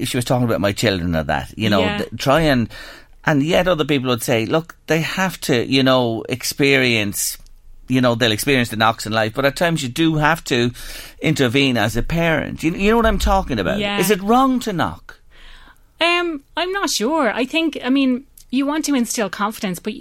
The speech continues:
Speaker 2: like you said, you also need, people need to feel those, those kind of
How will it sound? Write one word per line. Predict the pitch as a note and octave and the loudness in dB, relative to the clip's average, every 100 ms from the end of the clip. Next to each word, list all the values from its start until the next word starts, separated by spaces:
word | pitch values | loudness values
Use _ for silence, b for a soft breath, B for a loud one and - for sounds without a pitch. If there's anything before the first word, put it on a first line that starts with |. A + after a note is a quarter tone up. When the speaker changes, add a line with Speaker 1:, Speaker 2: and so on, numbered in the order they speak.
| - | -6
Speaker 2:
like | A#3 A#3+ | -6 -4
you | |
said, | A3+ G#3 E3+ | -4 -4 -6
you | G3 | -6
also | G#3 B3 B3 | -4 -4 -2
need, | G3+ F#3 F3 D3+ - | -2 -2 -4 -8 -10
people | - B3+ A3 | -6 -4 -4
need | F3+ | -6
to | F3 | -8
feel | - F#3 F#3+ | -6 -6 -4
those, | F3+ D#3+ C#3+ - - b b b b b b | -4 -4 -6 -12 -14 b b b b b b
those | F#3+ F3 | -8 -8
kind | - F#3 E3 | -8 -6 -6
of | C#3+ | -8